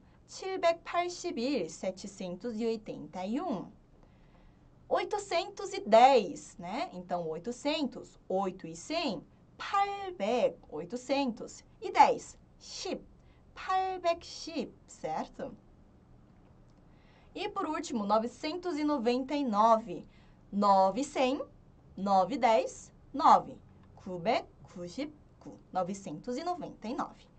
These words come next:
certo? Ok, agora que nós vimos até o novecentos e noventa e nove, como fala mil, então? Mil é chon, certo? Agora que vocês sabem chon,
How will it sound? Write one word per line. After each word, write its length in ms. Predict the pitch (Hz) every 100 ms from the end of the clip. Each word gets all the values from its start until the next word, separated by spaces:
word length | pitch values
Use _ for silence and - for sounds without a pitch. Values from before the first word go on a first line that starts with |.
| -
certo? 600 | - - 151 - - 208 - - - - - - - - -
Ok, 360 | - 440 247 180
agora 300 | 226 339 415
que 100 | 415
nós 180 | 370 311
vimos 200 | 311 330
até 260 | 311 311
o 60 | 330
novecentos 500 | 311 294 311 302 285
e 60 | 285
noventa 380 | 277 269 294
e 60 | 311
nove, 340 | 277 185 175
como 260 | - 370 427
fala 320 | 427 359 359
mil, 340 | 285 247 302 294
então? 440 | 302 269 185 - - - - -
Mil 260 | 190 247 208
é 240 | 185 285 - - -
chon, 540 | - - 440 440 180 139 -
certo? 480 | - 214 - - - - -
Agora 360 | - 269 208 208
que 100 | 202
vocês 240 | 190 214
sabem 400 | - 175 175 262 - -
chon, 300 | - 392 285